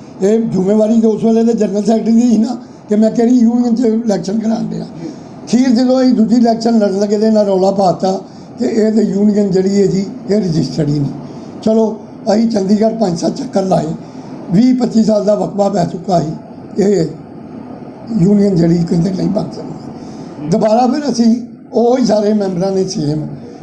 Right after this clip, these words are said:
ਅਸੀਂ ਯੂਨੀਅਨ ਬਣਾਈ, Fruit and, ਅਹ, Fruit and Vegetable Association। ਐਸੋਸੀਏਸ਼ਨ ਵੀ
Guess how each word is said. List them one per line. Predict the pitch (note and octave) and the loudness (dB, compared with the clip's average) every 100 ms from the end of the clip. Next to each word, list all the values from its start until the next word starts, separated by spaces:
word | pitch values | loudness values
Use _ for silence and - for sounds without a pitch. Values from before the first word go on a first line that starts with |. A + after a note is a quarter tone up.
| - G3 | -4 0
ਅਸੀਂ | A3 | 0
ਯੂਨੀਅਨ | G3+ G#3+ A3+ A3 | 2 4 6 4
ਬਣਾਈ, | A3 F#3+ | 4 2
Fruit | E3+ F3+ | -2 -4
and, | F#3 F#3+ G#3 - | 0 0 0 -2
ਅਹ, | D#3+ D#3 - - - - | -4 -4 -8 -18 -18 -6
Fruit | - A3 G#3+ | 2 2 4
and | A3+ G#3+ | 2 2
Vegetable | G#3 G#3 A3 G3+ G#3+ A3 - G#3+ - | 2 2 0 2 2 0 -2 -2 0
Association। | G#3 - D#3 - - - - - - - - - - - - | -2 -2 -4 -8 -14 -16 -16 -10 -10 -10 -16 -18 -16 -8 0
ਐਸੋਸੀਏਸ਼ਨ | A3 F3+ A#3 F#3 A3+ A3+ A3 - - - - - - - - - - - - - - A3 | 0 2 2 2 2 2 0 -2 -10 -20 -20 -20 -20 -20 -20 -20 -20 -18 -18 -18 -6 0
ਵੀ | G#3+ A3+ - | 2 2 -2